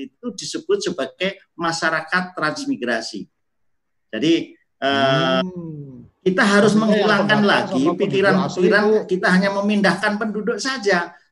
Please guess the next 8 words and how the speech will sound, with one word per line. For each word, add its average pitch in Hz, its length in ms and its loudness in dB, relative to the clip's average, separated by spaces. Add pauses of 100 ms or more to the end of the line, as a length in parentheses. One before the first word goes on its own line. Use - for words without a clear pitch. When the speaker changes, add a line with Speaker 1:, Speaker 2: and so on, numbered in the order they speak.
Speaker 1:
tapi 226 320 0
penduduk 233 400 2
setempat 226 640 0
ini 208 240 2
jangan 214 400 2
hanya 202 320 0
sebagai 202 400 -2
penonton. 190 720 -4